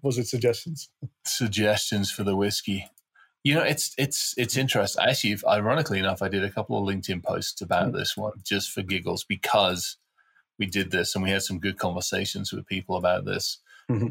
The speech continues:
Speaker 2: For me, I mean, if you break, you break the country down. So you've obviously got your, you've got your islands, your Spains,
Speaker 1: Mm-hmm.
Speaker 2: your highlands, your lowlands, and all the other stuff.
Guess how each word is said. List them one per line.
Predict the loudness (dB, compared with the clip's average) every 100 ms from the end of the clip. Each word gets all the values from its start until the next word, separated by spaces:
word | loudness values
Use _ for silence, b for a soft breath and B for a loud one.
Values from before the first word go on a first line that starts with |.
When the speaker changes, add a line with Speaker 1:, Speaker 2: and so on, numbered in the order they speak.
| -4
Speaker 2:
For | -4 0 0
me, | 2 2 4 4 4 2 2
I |
mean, | 2 2
if | 0
you | 0
break, | 2 2 2
you | -2 0
break | 2 0
the | 0
country | -2 0 0 0
down. | 0 -2
So | -2 2 2
you've | 2 0 2
obviously | 2 0 0 0
got | 2
your, | 2
you've | 0 0
got | 0
your | 0 2
islands, | 4 4 2 0
your | -2
Spains, | 0 0 0
Speaker 1:
Mm-hmm. | 0
Speaker 2:
your | 0
highlands, | 2 2 2 0 -2 0
your | 0
lowlands, | 2 2 2 0 0 -4 -4
and | -4
all | -2
the | 0 0
other | -2
stuff. | -4 -4 -6